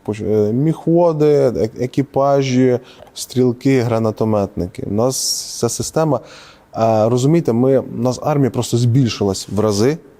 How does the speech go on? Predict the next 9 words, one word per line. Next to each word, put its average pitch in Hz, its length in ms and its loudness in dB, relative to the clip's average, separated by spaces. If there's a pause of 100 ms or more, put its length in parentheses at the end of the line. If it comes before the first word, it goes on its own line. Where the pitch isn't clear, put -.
(840)
і, 120 240 4
е, 107 360 4
система 131 380 -2
не 117 100 0
встигає 120 480 -2
проводити 113 480 -2
їхню 113 300 -2
якісну 110 420 -2
підготовку, 104 800 0